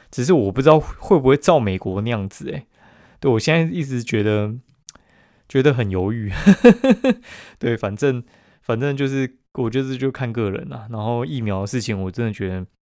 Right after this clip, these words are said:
能打就打啦，啊，每个人想法都不一样，就不要勉强各位了。我只是觉得可以打就打，有些人就吵来吵去的，真的受不了。那我们讲点就是和平的事情。哦，就是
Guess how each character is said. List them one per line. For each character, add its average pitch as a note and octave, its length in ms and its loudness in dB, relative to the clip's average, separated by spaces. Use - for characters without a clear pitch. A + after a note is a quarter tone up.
能 A#2 180 -2
打 A#2+ 160 -2
就 A2 100 -4
打 G2+ 280 0
啦， - 140 -8
啊， B2+ 100 -2
每 G#2+ 180 -2
个 G#2+ 80 0
人 G#2+ 100 0
想 A2+ 220 -2
法 G#2+ 100 0
都 G#2 80 -4
不 G#2+ 220 -4
一 G2 40 -2
样， G2 140 -2
就 G#2+ 140 -6
不 - 80 -6
要 G#2 100 0
勉 G2 140 -4
强 F2+ 180 -10
各 F#2 200 -4
位 F#2 180 -6
了。 C#3 80 -12
我 A#2 180 -6
只 A2 160 -8
是 A2 60 -2
觉 G#2+ 180 -2
得 G2+ 160 0
可 - 160 -8
以 G#2 80 0
打 F2+ 160 -6
就 F#2+ 100 -6
打， - 240 -2
有 G#2+ 140 0
些 A#2+ 120 -2
人 A2+ 100 0
就 A2+ 160 -2
吵 - 140 -4
来 F#2+ 80 2
吵 F#2+ 160 0
去 G2 260 -2
的， F#2 180 -4
真 A2 160 -4
的 - 20 -4
受 G2+ 160 -4
不 G2 100 -6
了。 G2+ 180 -2
那 A#2 80 -2
我 - 20 0
们 G#2+ 100 0
讲 G#2 220 -2
点 A2 240 -2
就 A2+ 140 -4
是 A2+ 180 0
和 G#2 160 -2
平 G2+ 160 -2
的 G2 100 0
事 G#2+ 160 -4
情。 D3+ 240 -6
哦， A2 160 2
就 A2+ 120 4
是 B2+ 280 6